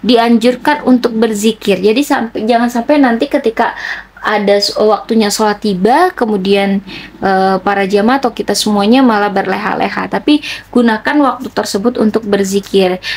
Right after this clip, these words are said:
Nah, ini khusus para jamaah yang mengambil mazhab Imam Malik dan Imam, eh, Hanafi, seperti itu ya. Nah, menurut Imam Maliki, sebetulnya bagi seseorang yang tidak mendapatkan air dan debu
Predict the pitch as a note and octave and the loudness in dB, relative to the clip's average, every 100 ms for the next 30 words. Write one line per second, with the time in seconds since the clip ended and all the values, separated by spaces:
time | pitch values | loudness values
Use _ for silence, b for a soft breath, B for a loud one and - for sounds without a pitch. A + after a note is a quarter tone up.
0 | B G3 A3 C#4 C#4 A3 - D#4 D#4 - | B 0 4 4 4 2 0 0 0 -6
1 | B B A#3 A#3 G#3+ G#3+ G3+ A3+ C#4+ B3+ | B B -2 0 0 0 2 0 0 2
2 | B3+ C4+ B3 A#3 G3 G3 A#3 C4 G#3+ F#3 | 4 4 4 2 0 0 2 4 2 0
3 | F#3 A#3+ C4+ B B B A3 A#3+ A3 G#3+ | -2 -2 -2 B B B 2 2 2 2
4 | G3 G3 F#3+ F#3+ G#3 C#4+ B3 B3 A#3+ G#3 | 0 2 2 2 0 0 0 0 2 0
5 | G#3+ C#4+ C#4+ - _ - F#3+ F#3+ F#3 - | 2 0 -2 -20 _ -8 -2 0 0 -2
6 | - F#3+ B B B B - G#3 G3 F#3+ | -6 -12 B B B B -6 -4 -2 -2
7 | - F3 - - - F3 F#3 F#3+ D#4+ - | -4 -6 -6 -8 -4 -2 0 0 0 -6
8 | - - - - - _ - - G#3 G3+ | -18 -20 -20 -20 -20 _ -10 -2 -2 -2
9 | B B B B3+ D#4+ F4 F4 F4 E4+ D#4 | B B B 0 2 2 2 2 2 0
10 | D4+ F4+ G#4 G4+ C4+ - C4 B3 C#4+ G4 | 0 2 2 2 0 2 2 4 4 2
11 | D#4 A3 B3 B3 - - B3+ C4 B3+ B3 | 0 2 0 0 -2 0 0 2 2 0
12 | A#3+ A#3 A3+ A3+ A3+ A3+ A3 - B3+ D#4+ | 2 2 2 2 2 0 -4 -4 -2 0
13 | F4+ C4+ B3 B3 A3+ F#3 F3+ G#3 | 2 4 4 4 2 0 2 2